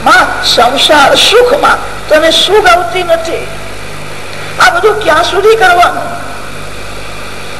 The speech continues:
માં, મેં જે તને ઉપદેશ કર્યો છે એ ઉપદેશ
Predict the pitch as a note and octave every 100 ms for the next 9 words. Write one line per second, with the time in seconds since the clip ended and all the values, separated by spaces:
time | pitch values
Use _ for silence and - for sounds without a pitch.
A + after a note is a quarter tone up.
0 | - - - - - - - - - -
1 | - - - - - - - A#3+ D4+ C4
2 | A#3+ B3+ C4+ C4 - - A#2 A2 - A3
3 | A2+ G#2 - - G#2 G#2+ G#2+ - A2+ A2
4 | G2 - - - - - - - - G#4+
5 | G#4 - B3+ - D4 -